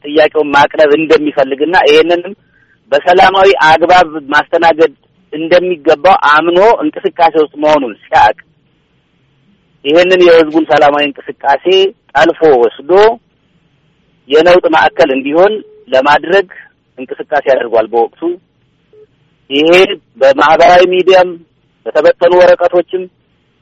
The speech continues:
ጥያቄ ህዝቡን ቀስቅሷል። ከዛም ባሻገር ደግሞ ሰላማዊ ሰልፉን ለመምራት እ፣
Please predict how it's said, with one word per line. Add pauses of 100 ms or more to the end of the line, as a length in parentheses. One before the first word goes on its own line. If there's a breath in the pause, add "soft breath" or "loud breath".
(260)
ጥያቄ (500)
ህዝቡን
ቀስቅሷል። (120)
ከዛም
ባሻገር
ደግሞ
ሰላማዊ
ሰልፉን
ለመምራት (760)
እ፣